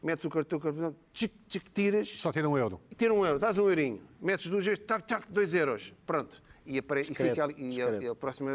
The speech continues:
Speaker 1: é discreto.
Speaker 2: Vai acumulando,
Speaker 1: E vai
Speaker 2: sim.
Speaker 1: acumulando, e aparece ali, fica ali no meio, estás a ver? E tal, tchic, tchic.
Speaker 2: Isto é uma
Speaker 1: Pá.
Speaker 2: montra, isto é uma montra.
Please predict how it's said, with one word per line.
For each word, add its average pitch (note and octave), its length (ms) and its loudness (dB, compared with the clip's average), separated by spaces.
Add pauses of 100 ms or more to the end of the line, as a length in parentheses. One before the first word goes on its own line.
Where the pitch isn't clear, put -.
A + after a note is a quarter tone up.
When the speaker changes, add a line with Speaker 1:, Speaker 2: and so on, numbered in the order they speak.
(100)
Speaker 1:
é C3 80 -8
discreto. F#3+ 540 -4
Speaker 2:
Vai C#3+ 160 2
acumulando, C#3+ 440 0
Speaker 1:
E C#3 40 -2
vai D3 160 0
Speaker 2:
sim. C#3+ 80 -2
Speaker 1:
acumulando, E3 480 -2
e D3+ 280 -4
aparece C#3+ 440 -2
ali, D#3 240 -2 (160)
fica D#3+ 220 -4
ali G3 120 2
no B3+ 100 2
meio, D4+ 200 4
estás A3 200 0
a A3 60 4
ver? C4+ 260 2 (280)
E B3+ 60 -14
tal, A#3+ 380 0 (140)
tchic, - 220 -8
tchic. B3+ 200 -4 (180)
Speaker 2:
Isto - 100 -6
é - 20 0
uma F3+ 100 2
Speaker 1:
Pá. B3 120 4
Speaker 2:
montra, F#3 260 -2
isto C#3+ 120 -4
é F3 40 0
uma G#3 100 0
montra. G3+ 380 -2